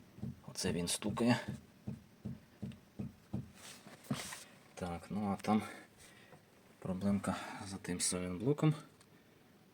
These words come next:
Велика проблемка, ну і не дуже велика за цим. Є трошки, але цей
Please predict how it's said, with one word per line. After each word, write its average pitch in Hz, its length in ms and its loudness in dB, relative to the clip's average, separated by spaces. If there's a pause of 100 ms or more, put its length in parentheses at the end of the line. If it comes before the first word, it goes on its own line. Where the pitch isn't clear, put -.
Велика 120 500 6
проблемка, 113 500 10
ну 143 120 4
і 127 40 6
не 110 100 10
дуже 104 240 4
велика 92 380 2 (880)
за 90 200 -4
цим. 80 340 2 (3500)
Є 117 220 -2
трошки, 82 520 0
але 85 80 0
цей 90 240 0